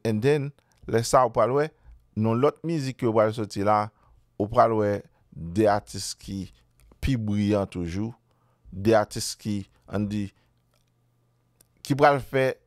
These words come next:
anndi plis moun. Ebyen, vin renmen yo jodi a la se pa yon kesyon de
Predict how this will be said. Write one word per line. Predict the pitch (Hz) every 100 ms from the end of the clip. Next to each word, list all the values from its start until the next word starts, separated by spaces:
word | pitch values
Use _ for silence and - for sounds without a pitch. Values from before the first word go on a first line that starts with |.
| _ - 110
anndi | 123 123
plis | 120 180 185 -
moun. | 127 127 117 85 - _ _ _ _ _ _ _ _ -
Ebyen, | 104 104
vin | 95 90
renmen | 80 78 78
yo | - _ _ _ _ _ _ _ _ _ _ _ _
jodi | 101 120 113 127
a |
la | 151 190 180 _ _ _ _ _ _ _
se | - 131
pa | 147 131 - -
yon | 131
kesyon | 156 - 127 104
de | 104 101